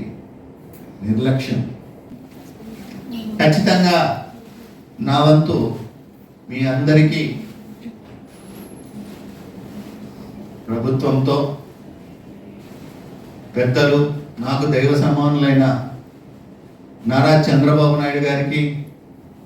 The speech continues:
అలాగే నారా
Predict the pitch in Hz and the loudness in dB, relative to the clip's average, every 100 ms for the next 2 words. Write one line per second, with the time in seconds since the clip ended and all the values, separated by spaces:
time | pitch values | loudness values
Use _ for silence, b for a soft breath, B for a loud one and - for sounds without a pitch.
0 | - - - - - - - - - - | -20 -20 -20 -20 -20 -20 -20 -20 -20 -20
1 | - - - - 120 135 143 151 151 143 | -20 -20 -20 -4 2 2 4 2 2 -2
2 | - - - - - - - - - 113 | -8 -16 -20 -20 -20 -20 -20 -20 -12 -6
3 | 131 147 | 0 2